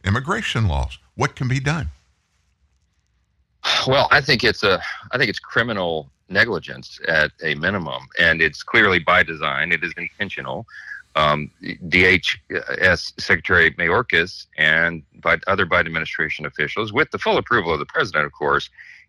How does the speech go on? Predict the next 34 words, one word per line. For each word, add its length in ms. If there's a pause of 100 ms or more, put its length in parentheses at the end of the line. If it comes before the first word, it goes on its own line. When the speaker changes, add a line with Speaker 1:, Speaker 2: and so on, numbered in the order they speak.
Speaker 2:
engineered 720
this 160
crisis. 520
This 200
is 240
intentional. 540
They 160 (200)
did 200
it, 160 (340)
uh, 220 (200)
uh, 60 (420)
uh, 220
for, 180 (160)
on 140
purpose, 500 (500)
because 400
ultimately 800
their 160
hope 440
is 180
that 140
they're 100
gonna 240
flood 480
the 100
country 400
with 160
illegals 520
and 120
turn 200
them 160
all 160
into 160
Democrat, 540